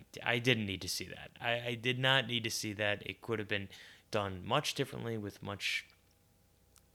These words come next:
e-, e-, of graphic nature, we'll say. So, um,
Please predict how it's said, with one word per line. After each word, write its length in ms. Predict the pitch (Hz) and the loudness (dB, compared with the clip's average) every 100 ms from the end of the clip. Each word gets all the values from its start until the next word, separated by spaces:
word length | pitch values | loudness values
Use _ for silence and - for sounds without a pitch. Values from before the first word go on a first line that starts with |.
| - - | -18 -12
e-, 160 | 120 - | -10 -8
e-, 180 | 92 - - - - - - | -10 -12 -18 -18 -18 -12 -8
of 140 | 110 | -4
graphic 480 | - 113 107 120 - | 8 10 10 8 0
nature, 380 | 107 101 110 104 - - 107 - | 0 0 -2 -2 -10 -12 -12 -8
we'll 120 | 107 | -6
say. 260 | - 110 107 - - - - | -2 -2 -2 -10 -20 -16 -6
So, 320 | 101 92 90 - - - - | -2 -2 -4 -16 -20 -18 -6
um, 460 | 95 92 90 90 | -2 0 0 -4